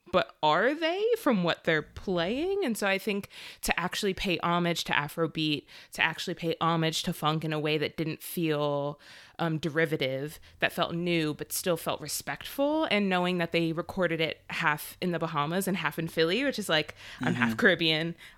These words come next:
Speaker 1: also from Philly. So it's just, like, a very
Speaker 2: Yeah.
Speaker 1: me situation, you know? It was very, I
Speaker 2: Mm-hmm.
Speaker 1: love this album. I love this band. <laughs>
Speaker 2: Yes. Yeah, that's amazing. I had never realized that. I,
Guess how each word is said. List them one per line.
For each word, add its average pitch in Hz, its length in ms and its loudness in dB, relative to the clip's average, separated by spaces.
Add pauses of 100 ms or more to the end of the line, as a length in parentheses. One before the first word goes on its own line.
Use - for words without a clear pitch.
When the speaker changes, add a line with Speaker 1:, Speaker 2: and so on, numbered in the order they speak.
(120)
Speaker 1:
also 160 180 -2
from 175 160 -6
Philly. 160 380 0
So 190 160 0
it's 202 100 4
just, - 120 -4
like, 330 100 6
a 330 40 4
very 175 540 4 (240)
Speaker 2:
Yeah. 208 240 4
Speaker 1:
me 165 380 8
situation, - 800 0
you 160 100 -4
know? 165 220 -2
It 214 40 0
was 220 120 0
very, 208 240 4
I 214 140 10
Speaker 2:
Mm-hmm. 202 80 2
Speaker 1:
love 175 200 4
this 156 180 -4
album. 185 460 -6 (140)
I 196 80 10
love 196 180 4
this 175 160 -8
band. - 320 -8
<laughs> - 60 -6 (680)
Speaker 2:
Yes. 139 480 6 (120)
Yeah, 139 220 0 (120)
that's 147 200 2
amazing. 123 380 -6
I 131 100 4
had 175 180 4
never 170 380 -2 (120)
realized 127 460 4
that. 110 160 -8 (160)
I, 170 260 6